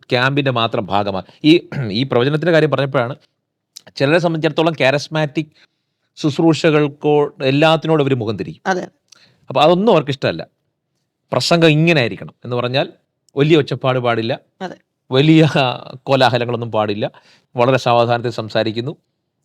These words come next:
Speaker 1: ആ, അടുക്കും ചിട്ടയോടും കൂടി മാത്രമേ സംസാരിക്കാവൂ.
Speaker 2: അതെ.
Speaker 1: മറ്റു ചിലരെ സംബന്ധിച്ചിടത്തോളം കോലാഹലം മാത്രമേ ഉള്ളൂ.
Speaker 2: അതെ.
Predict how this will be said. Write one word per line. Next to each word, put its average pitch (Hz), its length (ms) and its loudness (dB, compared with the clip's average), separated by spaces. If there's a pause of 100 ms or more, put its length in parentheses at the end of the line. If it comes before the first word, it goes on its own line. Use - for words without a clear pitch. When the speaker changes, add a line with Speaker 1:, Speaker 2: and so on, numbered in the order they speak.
(140)
Speaker 1:
ആ, 113 520 -2
അടുക്കും 135 380 0
ചിട്ടയോടും 120 320 0
കൂടി 113 120 0
മാത്രമേ 110 360 -2
സംസാരിക്കാവൂ. 104 680 -4 (180)
Speaker 2:
അതെ. 175 200 -8 (680)
Speaker 1:
മറ്റു 135 380 -2
ചിലരെ 196 260 2
സംബന്ധിച്ചിടത്തോളം 170 840 0 (220)
കോലാഹലം 214 560 4
മാത്രമേ 226 280 2
ഉള്ളൂ. 101 200 -4 (100)
Speaker 2:
അതെ. 180 200 -10